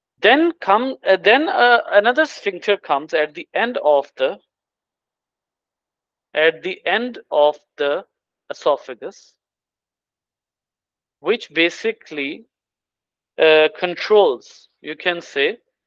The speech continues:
that, uh, the last sphincter basically controls. This is called, basically called as the cardiac sphincter, because it is very close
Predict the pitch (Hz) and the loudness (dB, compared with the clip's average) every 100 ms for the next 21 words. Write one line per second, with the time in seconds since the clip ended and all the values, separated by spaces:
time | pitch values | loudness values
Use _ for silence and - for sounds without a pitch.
0 | _ _ _ _ _ _ _ _ _ - | _ _ _ _ _ _ _ _ _ -20
1 | - _ _ _ - 160 185 - _ 175 | -20 _ _ _ 2 2 2 -4 _ 0
2 | 160 156 156 156 151 165 165 151 147 151 | 2 4 2 0 0 -2 -2 -4 2 2
3 | 220 - - - 175 175 202 185 156 156 | 2 -2 -20 -18 -16 -10 -8 -6 -8 -10
4 | 190 - 190 - 139 - 165 165 180 220 | -12 -12 -14 -14 -12 -4 -4 -4 -6 -6
5 | - 156 156 156 160 208 190 185 160 147 | -2 0 0 0 -6 -6 -10 -4 0 2
6 | 165 180 190 - 165 156 160 156 - - | 0 -2 -6 0 2 2 2 -8 -8 -20
7 | 120 110 - - _ _ _ _ _ _ | -20 -20 -20 -20 _ _ _ _ _ _
8 | _ _ _ _ _ _ _ - 156 190 | _ _ _ _ _ _ _ -16 -4 -2
9 | 185 190 175 147 165 208 - - 165 180 | -2 -6 -4 2 4 2 -8 -4 0 2
10 | 214 190 | 2 0